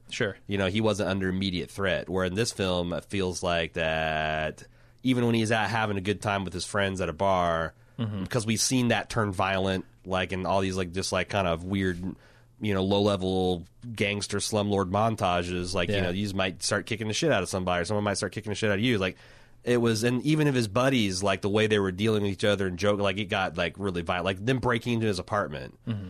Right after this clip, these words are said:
Speaker 2: I'm thinking, "Jesus Christ, what the hell?" Like, I, I might call the cops on these fucking psychos. I gotta,
Speaker 1: Uh-huh.
Speaker 2: you know, like, they're not willing to wait. And I, the other thing is, like, did you,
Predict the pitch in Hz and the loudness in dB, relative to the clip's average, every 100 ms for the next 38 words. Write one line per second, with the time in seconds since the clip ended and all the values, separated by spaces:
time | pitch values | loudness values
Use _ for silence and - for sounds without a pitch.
0 | - 107 104 104 95 82 123 170 131 82 | -10 -6 -2 -2 -2 -4 -2 0 0 -4
1 | - 131 131 101 85 - 123 - 92 110 | -6 -2 0 0 -2 -2 -2 0 0 2
2 | 117 - - - 113 107 - 131 160 107 | 0 -4 -14 -2 0 0 0 2 2 2
3 | 147 170 98 - 95 87 95 87 - 87 | 2 2 0 0 -2 -2 -2 -2 -2 -4
4 | 87 82 98 87 82 - 82 78 85 76 | -4 -4 -2 -4 -4 -4 -4 -2 -4 -2
5 | 76 113 120 104 92 110 117 104 92 92 | -2 0 2 2 2 2 2 2 2 2
6 | 107 - - - 107 113 151 139 131 135 | 0 -6 -20 -4 0 2 4 4 4 4
7 | 127 110 120 123 - - - - - 147 | 4 4 4 2 -2 -20 -20 -20 -4 0
8 | 180 175 214 294 392 392 196 156 165 156 | 2 4 4 6 6 6 4 2 0 2
9 | 240 | 0